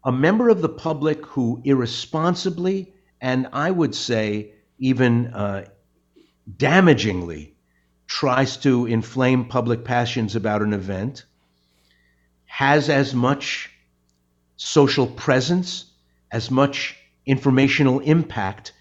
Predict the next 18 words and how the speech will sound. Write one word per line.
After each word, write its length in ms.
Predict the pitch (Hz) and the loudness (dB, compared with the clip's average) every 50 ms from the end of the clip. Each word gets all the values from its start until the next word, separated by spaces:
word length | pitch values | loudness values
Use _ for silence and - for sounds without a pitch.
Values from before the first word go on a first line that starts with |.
| _ _ _ _ _ - | _ _ _ _ _ -8
as 140 | 143 139 - | -6 -4 -2
someone 340 | - 185 180 185 190 190 170 | 0 2 2 2 2 2 2
whose 200 | 180 185 139 117 | 2 0 -2 -2
job 460 | - - 131 156 160 190 208 180 143 | -4 0 2 2 4 4 2 2 2
it 80 | 113 | 0
is 240 | 110 101 92 90 - | 0 -2 -4 -6 -8
to 80 | - 117 | -10 -10
find 460 | - - 143 131 127 131 139 135 135 | -8 -2 0 2 4 4 2 0 0
things 360 | - 139 131 131 131 113 120 | 0 0 0 0 0 0 0
out 320 | 135 123 127 127 123 120 - - - - - | 0 0 0 0 -2 -4 -8 -16 -20 -12 -6
and 100 | 131 127 | -2 -2
explain 520 | 123 123 - - - 131 127 123 127 123 117 | -2 -2 -4 -6 -2 0 2 2 2 2 2
to 100 | 127 131 | 0 0
the 100 | 113 113 | 0 0
public 400 | - 117 123 117 113 113 107 - | -2 -2 -2 0 0 -2 -2 0
what 180 | 117 113 110 | 0 0 0
happened. 400 | 110 117 113 107 98 - 76 - - _ _ _ _ _ - - _ _ - | 0 0 -2 -2 -4 -6 -12 -16 -18 _ _ _ _ _ -20 -20 _ _ -6
And 420 | 110 110 113 110 110 113 - - | -4 -2 -2 -2 -4 -6 -8 -12